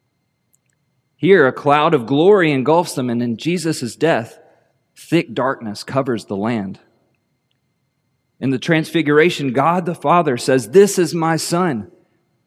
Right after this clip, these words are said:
At the crucifixion, it is a Roman centurion, an outsider, who says, "This is the Son of God, surely." Jesus' glory is tied to his sacrificial love.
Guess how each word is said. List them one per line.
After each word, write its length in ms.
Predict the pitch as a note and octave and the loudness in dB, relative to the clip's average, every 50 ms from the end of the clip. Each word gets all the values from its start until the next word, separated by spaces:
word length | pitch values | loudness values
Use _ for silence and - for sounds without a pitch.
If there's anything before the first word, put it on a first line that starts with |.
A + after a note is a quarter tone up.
| _ _ _ _ _ _ | _ _ _ _ _ _
At 120 | - B2 - | -8 -8 -6
the 80 | - | -6
crucifixion, 840 | D#3 - D#3 D#3 D#3 - C3 A#2 - D3 D3 D3 - - G2+ F#2+ F#2+ _ _ _ _ _ _ _ _ - | -6 -2 -2 -2 -2 -2 -6 -6 -4 -4 -4 -6 -8 -12 -12 -12 -14 _ _ _ _ _ _ _ _ -6
it 80 | - C3+ | -4 -2
is 100 | A#2+ G#2+ | -2 0
a 80 | B2 | -2
Roman 400 | A2 A2 B2 C#3+ D#3+ E3+ E3 D3+ | -2 -2 -2 -2 -2 -2 -2 -4
centurion, 800 | C#3+ - - C3+ C3 - - C#3+ D3 D3+ C#3 G#2 F#2+ F#2+ G2+ F2+ _ _ _ _ _ _ - | -4 -6 -6 -6 -6 -6 -4 -4 -4 -2 -4 -6 -8 -10 -14 -16 _ _ _ _ _ _ -8
an 140 | A#2 B2 | -8 -6
outsider, 600 | - C3 D3 D3 - - - - G2 F#2+ E2+ D2 - | -4 -4 -6 -6 -6 -8 -6 -4 -4 -4 -4 -6 -10
who 140 | G2+ A#2 A2 | -12 -12 -12
says, 400 | - - A#2+ G2+ G2+ G2+ - - _ _ _ _ _ _ _ _ | -8 -4 -4 -2 -4 -4 -8 -12 _ _ _ _ _ _ _ _
"This 480 | - G#2 C#3 D#3 D3+ D3 - - - - _ _ _ - | -8 -2 0 0 0 -2 -6 -14 -14 -18 _ _ _ -2
is 300 | B2 C3 B2 A2+ G#2 - | 0 0 0 0 -4 -6
the 120 | - A2+ | -12 -12
Son 380 | A2 - - C3 A#2+ A#2+ A#2+ A2+ - | -10 -10 -8 -6 -4 -4 -4 -6 -8
of 160 | G#2+ G#2+ - | -10 -16 -12
God, 340 | - A2 A2+ G#2 G2 F#2 F#2 | -10 -8 -8 -6 -8 -8 -10
surely." 600 | - - - - A#2+ A2+ G#2+ F#2+ F#2+ F2 F2 G2 _ _ _ _ _ _ _ _ _ _ _ _ _ _ _ _ _ _ _ _ _ _ _ _ _ _ _ _ _ _ _ _ _ _ _ _ _ _ _ _ _ _ _ _ _ _ _ _ _ _ _ _ | -12 -14 -10 -6 -6 -4 -4 -6 -8 -10 -12 -14 _ _ _ _ _ _ _ _ _ _ _ _ _ _ _ _ _ _ _ _ _ _ _ _ _ _ _ _ _ _ _ _ _ _ _ _ _ _ _ _ _ _ _ _ _ _ _ _ _ _ _ _
Jesus' 540 | - A2 C#3+ D#3 D3 C3+ B2+ - - C3 A2 | -6 -2 -2 -2 -2 -2 -6 -6 -6 -6 -6
glory 420 | G2+ C3 C#3 D3 D3+ D3 C#3 C3 | -4 -2 2 4 4 4 4 2
is 140 | B2+ A#2 - | 0 -2 -4
tied 400 | - - - D#3 E3 E3 D#3+ C#3+ | -8 -4 -2 0 2 2 0 0
to 140 | C3 - C#3 | -2 -4 -4
his 180 | A#2+ A2+ A2 - | -4 -4 -4 -2
sacrificial 720 | - A#2+ A2 G#2+ - A2 - - A2+ G#2 - - G2+ F#2+ | 0 0 0 0 -4 -8 -8 -8 -10 -10 -8 -8 -10 -8
love. 340 | D#2 D2 - - - - | -8 -10 -12 -14 -20 -20